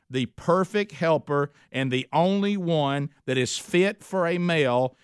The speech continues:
and I decide it is a woman, period." And you know what?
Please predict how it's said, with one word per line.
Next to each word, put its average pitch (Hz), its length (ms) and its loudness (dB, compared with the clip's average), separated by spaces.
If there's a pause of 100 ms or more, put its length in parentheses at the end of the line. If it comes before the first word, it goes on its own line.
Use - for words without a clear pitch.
(140)
and 135 340 -2
I 180 400 4
decide 160 840 0 (100)
it 160 320 -2
is 160 240 -2
a 139 120 -2
woman, 135 500 -2 (300)
period." 131 440 -2 (2250)
And 123 100 -2
you 123 60 2
know 135 100 0
what? 147 300 -2